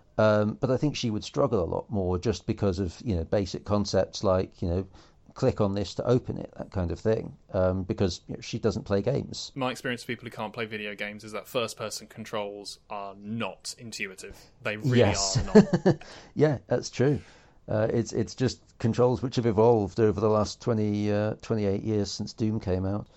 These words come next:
Speaker 2: But this is the thing. If we're talking, I, I think, so look,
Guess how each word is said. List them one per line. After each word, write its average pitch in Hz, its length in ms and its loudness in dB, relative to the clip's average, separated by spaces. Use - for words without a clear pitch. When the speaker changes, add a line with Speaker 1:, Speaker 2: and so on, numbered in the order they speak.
Speaker 2:
But 226 80 -6
this 240 120 -4
is 202 100 -6
the 185 100 -8
thing. 180 240 -4
If 156 180 -8
we're 202 80 -2
talking, 202 420 -6
I, 156 220 -6
I 180 220 -2
think, - 500 -10
so 120 180 0
look, 101 160 -6